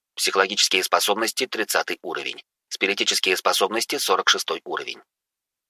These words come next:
Драк очень мощно дала в развитии восприятия и спиритических способностей.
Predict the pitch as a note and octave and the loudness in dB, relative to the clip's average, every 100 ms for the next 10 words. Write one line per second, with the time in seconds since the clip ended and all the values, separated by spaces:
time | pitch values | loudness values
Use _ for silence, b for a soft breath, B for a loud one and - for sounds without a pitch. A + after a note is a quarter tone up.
0 | - D#2+ E2 D3 - - D#3 D#3+ D#3+ C3+ | -2 4 6 6 6 6 8 8 8 10
1 | B2+ A#2 C3+ B2 A#2 G#2+ G#2+ G2 A2 G#2 | 8 6 6 8 8 8 8 8 6 8
2 | G2+ G2 G2 G2 G#2+ G2+ G2 - G2+ - | 6 6 6 8 8 8 6 4 2 4
3 | F#2 - - - - F#2 - D#2 C#2+ - | 4 4 0 -2 0 2 4 2 2 -2
4 | - | -8